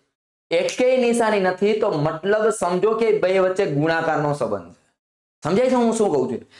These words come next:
દાખલા તરીકે માની લો કે, માની લો કે, માની લો કે આ બગડો છે અને આ બાજુમાં એક્સ છે. સાહેબ, એની વચ્ચે એકેય નિશાની નથી દર્શાવી,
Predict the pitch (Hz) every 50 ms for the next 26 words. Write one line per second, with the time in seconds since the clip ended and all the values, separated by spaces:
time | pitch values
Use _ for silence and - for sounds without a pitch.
0 | - _ - 127 143 143 151 180 208 220 226 240 240 240 233 240 226 196 175 156
1 | 165 185 208 226 226 214 202 202 190 202 202 202 208 202 180 156 151 156 175 190
2 | 196 180 175 175 - 180 185 185 175 139 135 147 165 170 165 165 165 165 175 185
3 | 180 - - 143 156 156 131 131 131 139 147 156 165 175 180 185 180 190 196 185
4 | 190 202 208 254 233 - _ _ _ _ _ _ _ _ _ _ _ - 143 151
5 | 156 156 160 156 151 147 147 147 147 165 170 170 170 165 - - 151 151 156 156
6 | 151 156 - - 120 104 101 - _ _ _ - - 196 220 226 190 180 175 190
7 | 214 208 180 190 190 - 220 214 190 170 175 175 - - - 226 233 233 226 220
8 | 220 220 226 220 220 214 208 214 208 226 214 185 175 131 - - 113 95